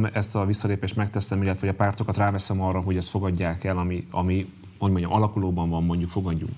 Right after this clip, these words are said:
ö, beszéljünk úgy, ö, nem volt a Momentum döntésének szerepe. Ezt onnan is tudom mondani, hogy én még nem tudtam a Momentum döntéséről, amikor én ezt a döntést meghoztam magamban.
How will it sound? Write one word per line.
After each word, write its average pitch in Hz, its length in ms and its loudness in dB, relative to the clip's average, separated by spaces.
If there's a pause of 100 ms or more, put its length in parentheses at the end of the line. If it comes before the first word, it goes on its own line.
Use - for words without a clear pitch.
ö, 87 280 -2
beszéljünk 87 400 -2
úgy, 107 200 -2 (720)
ö, 98 400 2
nem 110 240 4
volt 98 420 0
a 98 240 2
Momentum 95 440 0
döntésének 87 460 -2
szerepe. 82 360 -6
Ezt 90 160 -4
onnan 113 260 4
is 95 160 -2
tudom 101 280 0
mondani, 107 360 2
hogy 104 300 2
én 101 80 0
még 101 120 4
nem 104 80 4
tudtam 101 220 0
a 95 40 2
Momentum 95 340 2
döntéséről, 95 580 0
amikor 95 540 0
én 92 220 0
ezt 90 180 -4
a - 20 2
döntést 87 340 -2
meghoztam 87 400 -4
magamban. - 520 -2